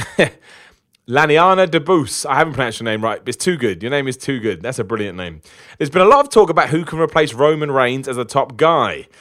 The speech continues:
with Braun deservedly getting that spot next. What do you think is the missing element that makes Vince overlook outstanding talent currently on the roster to be that top guy? What's missing from, say, Seth Rollins, who had a phenomenal year,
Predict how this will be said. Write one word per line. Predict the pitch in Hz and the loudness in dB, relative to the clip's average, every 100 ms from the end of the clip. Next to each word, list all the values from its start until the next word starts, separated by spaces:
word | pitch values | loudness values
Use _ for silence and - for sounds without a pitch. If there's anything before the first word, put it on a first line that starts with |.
| _ | _
with | 127 160 127 | 0 0 2
Braun | 135 143 151 | 4 4 4
deservedly | 151 135 147 139 117 131 | -2 2 4 4 2 -2
getting | 120 131 123 | -2 -2 -2
that | 117 | -6
spot | - - 123 | -4 -4 -2
next. | 156 160 - - - - | -2 -4 -4 -16 -20 2
What | 185 | 2
do | 302 | 4
you | 320 | -2
think | 311 196 185 | -4 -6 -4
is | 160 | -6
the | 151 | -4
missing | 147 175 175 - | -4 -4 -6 -2
element | 180 156 117 | -2 -2 -4
that | |
makes | 123 135 117 | -4 -6 -6
Vince | 110 143 143 | -2 -2 -2
overlook | - 143 131 135 147 | -4 -2 -2 -2 -2
outstanding | 131 131 - 135 131 127 | -4 -6 -6 -6 -4 -8
talent | - 131 123 | -4 -4 -4
currently | 147 139 | -6 -6
on | |
the | 139 | -2
roster | 170 170 135 | -2 -2 -6
to | 131 | -6
be | 147 254 269 | -6 -6 -4
that | 151 - | -4 -4
top | 120 - | -8 -8
guy? | 107 95 76 69 _ - _ | -6 -6 -8 -12 _ -20 _
What's | 117 - | -4 -4
missing | 117 131 127 | -4 -6 -6
from, | 117 117 | -8 -8
say, | - - | -2 -2
Seth | 110 143 123 | 0 -2 0
Rollins, | 180 208 175 165 - _ | 2 2 0 -6 -12 _
who | 147 | 0
had | 156 | 2
a | 151 | 2
phenomenal | 151 147 196 180 | 0 2 2 0
year, | 165 202 156 156 160 | 0 4 6 6 4